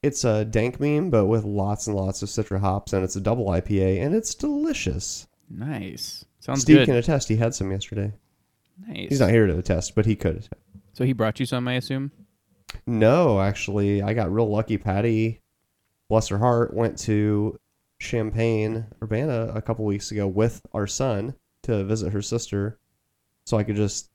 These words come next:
Speaker 1: have the house to myself for the first time in ever.
Speaker 2: Mm-hmm.
Speaker 1: And I relaxed for, you know, a few hours, and it was real nice. She stopped and picked me up some Triptych,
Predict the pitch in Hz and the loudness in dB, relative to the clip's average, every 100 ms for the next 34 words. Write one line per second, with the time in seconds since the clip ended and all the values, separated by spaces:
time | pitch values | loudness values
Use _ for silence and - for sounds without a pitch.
0 | _ - 117 104 107 110 104 98 104 101 | _ -2 0 2 0 0 -4 -2 -2 -2
1 | 104 107 101 - 104 101 92 95 104 113 | -4 -4 -6 -2 -2 0 -2 -2 -2 -4
2 | _ _ 135 135 127 131 - 101 92 101 | _ _ -2 0 0 -4 -4 -2 -2 -4
3 | - 98 95 98 98 98 98 98 98 104 | -4 -2 -2 -2 -4 -4 -6 -4 -6 -6
4 | - - 92 95 98 - _ _ _ _ | -10 -8 -6 -4 -6 -12 _ _ _ _
5 | _ _ - 285 254 - - 147 185 104 | _ _ -6 -2 0 0 0 0 0 -2
6 | 101 104 104 120 123 104 - 104 113 117 | -4 -4 -4 -2 -2 -2 -4 -4 -2 -2
7 | 120 90 113 117 113 98 - 104 156 - | -2 -6 -6 -4 -2 -4 -6 -8 -8 -6
8 | 143 - | -10 -10